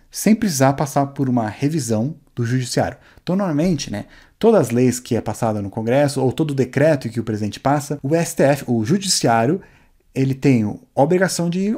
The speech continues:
olhar pra ver se tá tudo, né, ok com a Constituição. Senão eles falam, "Ah, isso não vale." Isso faz parte da separação dos poderes, que a gente também já falou aqui no canal. Então, com isso, S T F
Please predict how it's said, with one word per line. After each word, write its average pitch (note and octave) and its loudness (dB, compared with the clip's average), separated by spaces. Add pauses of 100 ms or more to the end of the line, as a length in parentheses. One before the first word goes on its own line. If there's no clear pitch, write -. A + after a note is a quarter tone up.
olhar D#3+ 2
pra F#3 -4
ver D#3+ -2
se - -8
tá F#3+ -6
tudo, D3 -4
né, C#3 -2
ok B2 -4
com C#3 -6
a C#3 -4
Constituição. C#3 -4
Senão C#3 -2
eles F3+ -6
falam, F#3 -2
"Ah, D#3+ -4
isso - -10
não D3+ -4
vale." G#2+ -2
Isso - -12
faz D3+ -4
parte C#3 -2
da C3+ -4
separação B2+ -4
dos B2 -4
poderes, A#2 -2
que - -10
a C3 -2
gente C3 -4
também B2 0
já C3 -6
falou B2+ -2
aqui B2 -4 (300)
no C3 0
canal. D3 2 (100)
Então, A3 4
com C4+ 4
isso, G#3 2 (640)
S F#3 0
T G#3 2
F F3+ 0